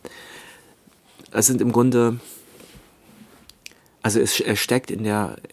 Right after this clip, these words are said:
in diesen letzten Lebensjahren von Wolfgang Herrndorf und zum, und er hat selber dokumentiert in Arbeit und Struktur, eine Freundschaftsgeschichte, die wirklich einzigartig ist und die auch wirklich überwältigend ist, die,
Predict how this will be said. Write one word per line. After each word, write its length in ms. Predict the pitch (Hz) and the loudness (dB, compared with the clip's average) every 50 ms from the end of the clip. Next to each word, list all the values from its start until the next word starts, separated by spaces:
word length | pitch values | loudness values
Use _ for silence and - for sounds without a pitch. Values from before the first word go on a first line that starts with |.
| - - - - | -16 -16 -14 -8
in 340 | - 107 104 101 101 95 92 _ _ _ _ _ _ _ _ _ _ _ _ _ _ _ _ _ _ - | -6 -4 -4 -4 -4 -6 -8 _ _ _ _ _ _ _ _ _ _ _ _ _ _ _ _ _ _ -6
diesen 340 | - 104 98 107 104 101 95 | -4 -4 -2 -2 -2 -2 -2
letzten 480 | 92 110 - - - - 117 104 101 101 | -2 -2 -2 -4 -4 -2 -2 -2 -2 -2
Lebensjahren 920 | 98 95 87 107 110 117 127 117 117 - - 101 98 101 98 98 98 98 | -4 -4 -2 0 0 0 0 -2 -4 -4 -4 -4 -4 -2 -2 -2 -4 -6
von 220 | 92 - - 101 95 | -8 -10 -8 -4 -4
Wolfgang 380 | 98 101 - - 101 92 95 | -4 -4 -4 -6 -8 -8 -6
Herrndorf 420 | 95 104 101 110 113 113 104 101 98 | -6 -2 -2 0 0 0 0 -2 -4
und 260 | 98 95 - - - - - - | -6 -8 -10 -12 -18 -20 -18 -12
zum, 340 | - - 95 - - - - - - - _ - | -10 -10 -10 -10 -12 -14 -16 -16 -18 -18 _ -8
und 140 | 104 104 | -6 -4
er 100 | 98 104 | -2 -2
hat 120 | 101 98 - | -2 -2 -2
selber 280 | - 92 98 110 104 | -2 0 0 0 0
dokumentiert 560 | 95 95 98 - 101 104 95 92 - 104 104 - | 0 0 -2 -2 -2 -4 -4 -2 -2 -4 -4 -4
in 120 | 92 - | -4 -4
Arbeit 240 | 69 90 90 92 - | -4 -6 -6 -6 -6
und 120 | 90 95 | -8 -10
Struktur, 480 | - - 92 90 - - 113 110 104 104 - - - - - - - - - - - - - - - - - - _ _ _ | -10 -10 -12 -12 -6 -2 0 0 0 -2 -4 -12 -20 -20 -20 -20 -20 -20 -20 -20 -20 -20 -20 -20 -20 -20 -20 -20 _ _ _
eine 420 | - 101 98 98 98 101 95 92 95 101 _ _ _ _ _ - - | -4 -2 0 2 2 0 0 -2 -4 -10 _ _ _ _ _ -14 -12
Freundschaftsgeschichte, 1300 | - - - 107 123 151 147 - 98 85 - - 95 - - - 98 92 - - - 87 87 82 - _ _ _ - | -8 -2 2 4 4 4 2 0 -2 -4 -4 -6 -6 -6 -6 -4 -4 -6 -6 -6 -6 -6 -6 -8 -12 _ _ _ -8
die 140 | - 98 95 | -6 -4 -2
wirklich 300 | 95 107 - 107 98 - | -2 -2 -2 -4 -6 -6
einzigartig 560 | - 82 - - - - - - - - 92 | -6 -6 -6 -6 -8 -8 -10 -10 -10 -10 -8
ist 200 | 92 67 90 - | -8 -8 -6 -6
und 80 | 98 95 | -6 -4
die 100 | 98 101 | -4 -4
auch 160 | 98 - - | -4 -6 -8
wirklich 240 | - 101 107 98 - | -6 -4 -4 -4 -4
überwältigend 580 | - 98 98 87 90 95 98 - 101 95 76 60 | -4 -4 -2 -2 0 -2 -2 -2 -2 -4 -4 -4
ist, 200 | - - - - | -6 -6 -4 -4
die, 260 | 95 90 85 92 | -4 -4 -4 -4